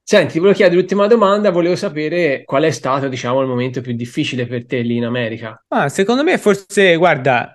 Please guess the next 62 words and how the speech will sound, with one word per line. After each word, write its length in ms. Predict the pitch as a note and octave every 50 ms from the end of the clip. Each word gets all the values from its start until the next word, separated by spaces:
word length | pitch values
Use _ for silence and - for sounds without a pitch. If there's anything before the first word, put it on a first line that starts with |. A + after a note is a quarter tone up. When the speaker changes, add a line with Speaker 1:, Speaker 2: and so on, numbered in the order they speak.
| - G3
Speaker 2:
i 40 | F#3
momenti 280 | G3+ G#3 G#3+ G#3+ A3+
difficili, 520 | A3 A3+ G#3+ - B3 A#3+ - G3+ F3 - -
grazie 320 | - E3 E3 E3+ E3+ - F3
al 40 | E3+
cielo, 260 | - - G#3 G#3 G3
non 200 | E3+ D#3 D3+ D3+
ho 80 | D3 C#3
passati 340 | C#3+ C#3+ B2 - C3 A#2+ A#2
tanti. 340 | - A2+ G2 F#2+ F#2+ - -
Forse 380 | B2+ - F3+ F#3 - - - E3
i 440 | D#3+ D#3+ D3+ D3+ D#3 C#3+ - - D#3+
primi 280 | - - E3+ F#3+ F#3 F3+
mesi 360 | F3+ F#3+ G#3 G#3+ G#3 G3+ D#3 F3
erano 200 | D#3+ D3+ C#3+ C#3+
molto 260 | C#3 C#3+ C#3 C#3 -
difficili, 680 | C#3+ C3+ C3 C3 - D3+ D3+ D3 - E3+ E3+ F3+ F#3+ F#3+
si 160 | - - - D#3+
capiva 400 | - C#3 B2 - D#3 D3 C3 B2+
anche 280 | B2+ C3 B2+ - C#3 B2+
la 220 | A#2+ A#2+ A#2 A#2
mia 160 | B2 B2 A#2
mamma, 360 | A#2 A#2+ B2 B2 C3 B2 B2
non 140 | A#2+ B2 B2
gli 100 | B2 A#2+
piaceva 340 | A#2 B2 A2+ - - B2 A#2
Detroit, 680 | A2+ A#2 - - C3 C3 C3+ C3 B2+ B2 - - - A#2+
quindi 220 | - - C#3+ C#3
ambientarsi 1000 | C3 B2 C3 B2+ C#3+ B2+ B2+ - D#3 D3+ D#3+ D#3+ D#3 - - - - - D#3 C#3+
è 80 | C3+ B2+
stato 240 | - - C3 -
abbastanza 460 | C3 B2 B2 A2 - - A#2+ A2+ - B2
difficile, 680 | B2 A#2 - - D#3+ D#3 - - C#3+ C#3 C3 A#2 A#2 -
però 180 | - A#3 A3+ G3+
devo 240 | D#3+ E3 D3+ D3
dire, 640 | C#3 C#3 D3 C#3+ C3+ B2+ B2 B2 A#2+ A#2+ A2+ A#2 - -
ho 100 | - E3+
sempre 400 | - - - F3 - - F3 D3+
cercato 1000 | - - D#3+ D3 - - - E3 E3 E3 D3+ - - E3 D#3 D3+ D3 C#3+ B2+ - _ _
di 140 | - D#3
ambientarmi 480 | F#3 F#3 E3+ F#3 F3 F3 G3+ F#3+ F#3 F3+
a 60 | D3
tutto, 480 | - - B2 A2 - - G#2 G2 - _
anche 280 | - D#3 F3 F3+ - F3
quando 200 | - F#3 F3+ F3
sono 200 | D#3+ - E3+ D#3+
andato 520 | D#3+ D#3+ D3+ - E3 D3+ D3 C#3+ C#3 C#3
a 120 | C#3 - C#3
fare 200 | - - D3 D3
il 80 | C#3 C#3
designer. 580 | C3 C3+ B2+ C#3+ C3+ A#2+ A#2 A#2 A2+ A2 A2 A2+
Io 220 | B2 C#3 D3 C3+
non 180 | A#2+ A#2+ B2 B2
ho 100 | B2 A#2+
mai 160 | A#2 C3 C3+ B2+
studiato 440 | - - C#3+ C3 B2+ A#2 - -
design, 300 | C3 B2 A2+ B2+ B2 A2+
non 100 | A2 A2
sapevo 260 | G#2 - A2+ - B2 A#2+
niente 280 | B2 C3 B2+ B2 - -
di 100 | B2 A#2
design, 260 | A2+ G#2 B2+ A2+